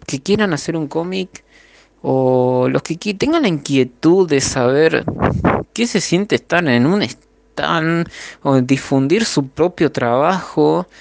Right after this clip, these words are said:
tengan la oportunidad de hacerlo y que sea accesible. Esto en parte porque cuando la mayoría de nosotros empezamos, o sea, hablando, hablo de mi generación,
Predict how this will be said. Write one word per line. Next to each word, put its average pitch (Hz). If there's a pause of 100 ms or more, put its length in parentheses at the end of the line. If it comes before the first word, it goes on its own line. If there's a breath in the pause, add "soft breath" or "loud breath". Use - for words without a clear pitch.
(340 loud breath)
tengan 320
la 185
oportunidad 139
de 135
hacerlo 185 (520 loud breath)
y 143
que 165
sea 269
accesible. 127 (1000 soft breath)
Esto 294
en 185
parte 185
porque 135 (460 soft breath)
cuando 135 (340)
la 160
mayoría 170
de 202
nosotros 165 (100)
empezamos, 156
o 123
sea, 123
hablando, 131 (160)
hablo 131
de 120
mi 131
generación, 143